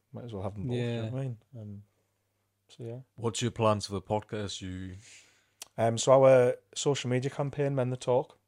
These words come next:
Speaker 3: Mm.
Speaker 1: Have you seen them videos or not on Instagram?
Speaker 3: I don't currently have social media at
Speaker 1: Oh,
Speaker 3: the
Speaker 1: yeah.
Speaker 3: moment. Yeah.
Speaker 1: You're not seeing them, the Men the Talks?
Speaker 2: No.
Speaker 1: So Men the Talks, like, uh, it's a, it's a campaign that we've run for, like, over a year now.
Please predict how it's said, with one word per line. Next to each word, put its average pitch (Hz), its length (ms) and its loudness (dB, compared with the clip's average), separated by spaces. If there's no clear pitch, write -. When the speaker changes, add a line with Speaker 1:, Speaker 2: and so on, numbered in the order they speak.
Speaker 3:
Mm. 98 280 -8
Speaker 1:
Have 110 100 -6
you 113 60 -4
seen 120 220 -2
them 131 120 -2
videos 147 320 -2
or 110 60 -10
not 127 100 -8
on 127 120 -10
Instagram? 127 420 -8
Speaker 3:
I 101 80 2
don't 95 200 -4
currently 101 220 -4
have 85 80 -8
social 90 300 -12
media 90 260 -10
at 98 80 -10
Speaker 1:
Oh, - 40 -8
Speaker 3:
the 117 40 2
Speaker 1:
yeah. 104 80 0
Speaker 3:
moment. 90 300 -14
Yeah. 92 80 -12
Speaker 1:
You're 90 280 -12
not 123 120 -4
seeing 131 160 2
them, 113 100 -2
the 107 80 -4
Men 113 140 -2
the 113 60 -8
Talks? - 380 -4
Speaker 2:
No. 113 460 -8
Speaker 1:
So 120 160 -2
Men 135 220 4
the 139 60 -2
Talks, 135 420 2
like, 120 160 2
uh, 107 340 0
it's - 180 -14
a, 113 80 -4
it's - 220 -8
a - 20 -10
campaign 131 480 0
that 127 80 -4
we've 113 220 -6
run 117 180 2
for, 110 140 -8
like, 110 160 -2
over 107 260 -4
a 107 60 -2
year 107 260 0
now. 95 280 -8